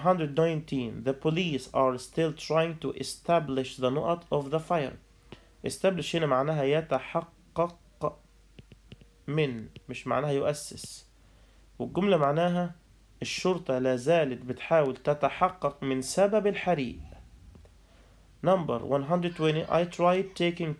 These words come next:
tablets for the headache but they didn't have any effect. بالظبط، يعني أنا حاولت آخد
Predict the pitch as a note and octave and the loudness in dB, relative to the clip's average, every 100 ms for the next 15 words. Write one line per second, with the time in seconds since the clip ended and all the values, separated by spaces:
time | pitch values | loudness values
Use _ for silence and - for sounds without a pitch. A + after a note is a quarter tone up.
0 | E3+ E3 E3 E3+ - D3 C#3+ C3+ B2 - | 2 2 0 -6 -6 0 0 -2 -8 -14
1 | - - B2+ B2+ C3 B2 C3 E3 A3 A3 | -20 -6 -4 -2 -6 0 2 4 2 -4
2 | - - - - - - G#3+ E3 D3+ C#3+ | -16 -20 -20 -20 -8 -2 0 2 0 2
3 | D#3+ D3+ C#3 C#3+ D#3+ D3+ D3 D3+ D3+ D3 | 0 0 -4 2 2 2 -2 0 0 -2
4 | - - - _ _ _ _ - C#3 - | -8 -20 -20 _ _ _ _ -4 -4 -4
5 | - - F3 D#3+ - - _ - - - | -8 -4 -4 -4 -16 -20 _ -20 -20 -20
6 | _ - A2 A#2 D3+ F3 - - _ - | _ -20 -16 -4 -2 -2 -10 -20 _ -20
7 | - - - D#3 D#3+ D#3+ - _ - D3+ | -10 -2 0 2 -2 -6 -16 _ -2 2
8 | D#3 C3+ - C3+ D#3 D#3+ - - D#3 D#3+ | 2 2 0 0 0 -2 -6 0 2 2
9 | C3 | -2